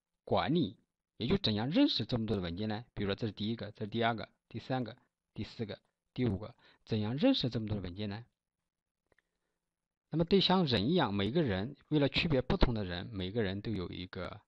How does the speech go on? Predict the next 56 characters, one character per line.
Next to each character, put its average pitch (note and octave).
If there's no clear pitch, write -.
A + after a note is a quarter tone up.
I F#2+
D F#2+
号， -
叫 -
身 -
份 G2
证 G#2
号。 -
那 C#3+
么 D#3+
同 -
样 C#3+
的， C#3+
在 G#2
内 -
核 -
空 G2
间， G2
内 G3
核 D3+
要 B2
认 F3+
识 -
不 -
同 -
的 G2
文 E2+
件， G#2
每 G#2+
个 C3+
文 G2
件 A2
都 A#2+
有 G2+
一 F2+
个 -
I G#2
D F#2+
号， -
这 -
个 C#3
I G2+
D F2+
号 -
我 F2
们 F2
把 F2+
它 F#2
称 A#2
作 A2+
是 -
inload A#2
号， -
也 A#2+
就 F#3+
是 B2